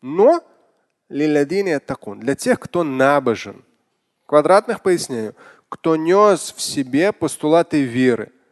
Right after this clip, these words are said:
был активен в праведном, кто оставил после себя хорошее наследие в мирском. Для тех, кто понял, нашёл гармонию между земным и вечным, став счастливым в обоих мирах.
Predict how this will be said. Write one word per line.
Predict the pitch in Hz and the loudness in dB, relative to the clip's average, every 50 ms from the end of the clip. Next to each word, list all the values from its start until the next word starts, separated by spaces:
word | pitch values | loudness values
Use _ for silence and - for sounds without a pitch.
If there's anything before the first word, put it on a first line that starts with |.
| _ _ _ _ _ _ _ _ | _ _ _ _ _ _ _ _
был | - - 170 202 233 - | -2 4 6 6 6 6
активен | - 175 - - - - 190 196 196 180 | 2 -4 -4 -6 -8 -6 -4 -2 -4 -4
в | - - | -4 -6
праведном, | - 151 147 147 143 131 107 98 95 95 104 - _ _ _ _ _ _ | -4 0 2 2 2 0 -2 -4 -12 -16 -20 -20 _ _ _ _ _ _
кто | - - - 220 226 | -12 -2 2 4 4
оставил | 214 - - 247 240 208 190 175 - | 4 2 0 -2 0 0 0 0 0
после | - 151 - - 139 | -2 -6 -6 -6 -10
себя | - - 143 139 131 | -10 -6 -4 -4 -4
хорошее | 117 - 127 127 123 113 - 110 104 | -2 -2 -4 -4 -4 -6 -8 -12 -12
наследие | 104 104 - - 143 180 214 196 233 233 220 | -14 -14 -12 -8 -4 -4 -4 -2 -2 -2 -2
в | 214 | -2
мирском. | 202 180 - - - - - - - - _ _ _ _ _ _ _ _ _ _ | -4 -6 -6 -10 -14 -14 -14 -16 -16 -16 _ _ _ _ _ _ _ _ _ _
Для | - 127 135 | -4 -2 -2
тех, | 131 - 175 185 180 - | 0 2 2 2 2 2
кто | - - 156 143 | -2 -4 -4 -4
понял, | - _ - 147 170 180 180 175 147 120 110 117 - - | -4 _ 0 2 4 4 4 2 0 -4 -6 -8 -12 -10
нашёл | 127 135 135 - - 175 196 190 175 | -4 -4 -4 -2 0 2 2 2 4
гармонию | 143 147 139 135 139 147 170 190 190 180 156 143 | 4 2 0 0 0 0 2 2 2 0 -2 -2
между | 135 135 123 107 127 120 | -2 -4 -4 -4 -6 -6
земным | 104 123 147 170 180 170 151 139 | -6 -6 -6 -4 -4 -4 -4 -6
и | 135 127 | -6 -8
вечным, | 110 131 190 254 226 - - 156 135 123 | -4 -4 -4 -4 -4 -6 -8 -8 -8 -10
став | - - - - - 165 170 151 - | -12 -16 -14 -8 -4 -4 -4 -4 -6
счастливым | - - - 123 - - - 143 170 208 226 214 196 240 262 254 202 147 | -12 -14 -14 -14 -16 -16 -14 -8 -6 -4 -4 0 0 0 0 0 -4 -10
в | 123 123 | -8 -6
обоих | 127 123 117 127 151 160 156 151 143 - - | -6 -6 -6 -4 -2 -2 0 -2 -4 -6 -8
мирах. | 131 131 135 135 147 151 147 127 113 - _ | -8 -6 -4 -2 -2 -2 -2 -2 -4 -8 _